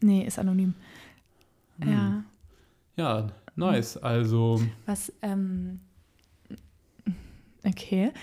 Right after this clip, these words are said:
Speaker 1: und
Speaker 2: Was wolltest du sagen?
Speaker 1: Ja, ich wollte gerade überlegen, ob wir irgendwas erzählen können, wie man sich das vorstellen könnte. Aber ich wüsste nicht, wie,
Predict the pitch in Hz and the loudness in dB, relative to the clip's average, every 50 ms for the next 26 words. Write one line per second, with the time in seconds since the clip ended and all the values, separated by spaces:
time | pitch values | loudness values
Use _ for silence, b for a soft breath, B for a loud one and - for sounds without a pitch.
0 | B B B B - 208 202 196 196 190 185 - - 135 131 - - 123 120 113 | B B B B 2 4 6 8 6 6 4 2 2 0 2 2 2 0 0 0
1 | 110 107 107 110 - 113 113 110 - 214 214 220 226 - 190 - - 208 - - | -2 -2 -4 -4 -4 -4 -6 -2 4 6 8 8 8 6 2 2 2 2 2 2
2 | 202 202 196 196 190 196 202 208 202 208 185 - 196 - - 196 190 185 190 - | 0 2 2 2 4 4 4 4 2 0 0 -2 0 0 2 2 2 0 -2 -4
3 | 185 - - - 202 220 233 247 240 - 190 180 180 175 185 208 - _ _ _ | -6 -4 -2 -2 0 2 2 0 0 0 -2 -2 -2 -4 -6 -8 -12 _ _ _
4 | _ _ _ _ - - - _ 208 208 185 202 196 196 190 185 180 180 180 190 | _ _ _ _ -20 -20 -14 _ -8 -4 -2 0 2 2 2 2 0 0 -2 -4
5 | 180 - - - - - 208 - 185 - - - - 226 220 - - 190 175 175 | -6 -6 -10 -18 -20 -16 -10 -10 -10 -10 -8 -6 -4 -4 -4 -4 -4 -4 -4 -4
6 | 180 180 - - 190 190 185 - 190 190 - 196 185 - - _ _ _ - 196 | -4 -4 -4 -2 -2 -2 -2 -2 -2 -4 -4 -6 -6 -8 -14 _ _ _ -6 -4
7 | 185 185 185 185 185 180 180 185 185 - - 196 190 190 - - 190 185 185 185 | -2 -2 -2 -2 -2 -2 -4 -4 -6 -6 -4 -6 -6 -4 -4 -4 -2 0 -2 -2
8 | - - - 202 196 196 196 196 | -4 -4 -2 0 2 2 2 0